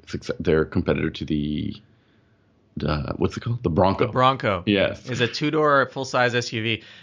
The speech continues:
Speaker 2: I, I kinda wish there was, like, a, a Warlock one, too, so I could charge my magic wand.
Speaker 1: Yeah.
Speaker 2: That would be awesome.
Speaker 1: <laughs>
Speaker 2: Or, like, a Trail Duster one, so I could charge my broom.
Speaker 1: So
Speaker 2: But, uh,
Speaker 1: what, what criticisms do you have of this, of this truck? Anything that really didn't, um,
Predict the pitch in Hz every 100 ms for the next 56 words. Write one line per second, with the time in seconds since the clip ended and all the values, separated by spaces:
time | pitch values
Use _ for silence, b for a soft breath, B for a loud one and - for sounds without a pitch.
0 | - 151 170 190 208 208 208 - 170 151
1 | 143 143 127 120 120 113 104 113 131 135
2 | 143 147 - 147 147 - 147 151 131 117
3 | 123 - 117 120 - 110 104 104 104 110
4 | 113 107 117 - B 226 403 - 160 117
5 | 120 117 117 117 117 127 123 - 110 _
6 | - - 131 131 135 131 110 - 127 131
7 | 127 127 - 131 123 131 123 117 110 113
8 | - 120 117 120 107 101 104 113 120 _
9 | b b b b 113 185 131 101 156 104
10 | 95 92 _ _ - 151 240 330 - -
11 | 147 208 240 185 - 254 117 98 90 90
12 | 82 - 98 90 85 - 87 98 113 175
13 | 156 101 101 101 98 98 - - 85 82
14 | 85 78